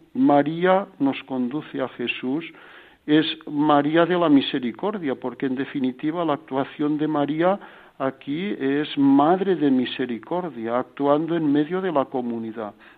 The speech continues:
A veces hemos interpretado este texto de una manera muy pasiva, simplemente diciendo, "Mira, María estaba como una más", ¿no? María es factor de unión,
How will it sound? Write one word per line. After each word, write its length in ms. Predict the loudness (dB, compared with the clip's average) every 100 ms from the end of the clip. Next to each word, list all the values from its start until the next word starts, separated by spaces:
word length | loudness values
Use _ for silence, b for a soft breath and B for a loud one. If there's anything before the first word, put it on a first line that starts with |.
| 0
A 100 | 2
veces 400 | 2 -2 -2 -2
hemos 260 | -2 -4
interpretado 680 | -4 -2 -2 -2 0 0 0
este 220 | -2 -4 -6
texto 340 | -6 -4 -4
de 100 | 0
una 200 | 0 0
manera 320 | 0 0 0
muy 180 | 0 -2
pasiva, 500 | -2 -6 -6 -6 -6
simplemente 680 | -8 -8 -4 -2 -4 -4 -6
diciendo, 440 | -6 -6 -6 -4
"Mira, 300 | 0 2 2
María 360 | 2 0 0 -2
estaba 380 | 0 -2 -2 -2
como 340 | -4 -2 0
una 240 | 2 0 0
más", 300 | 0 -4 -6 -12
¿no? 240 | -10 -8 -10 B B B B
María 420 | 4 6 4 0 -2
es 100 | -2
factor 420 | -6 -4 -2 -2 -2
de 120 | -4
unión, 560 | -4 -4 -4 -6 -12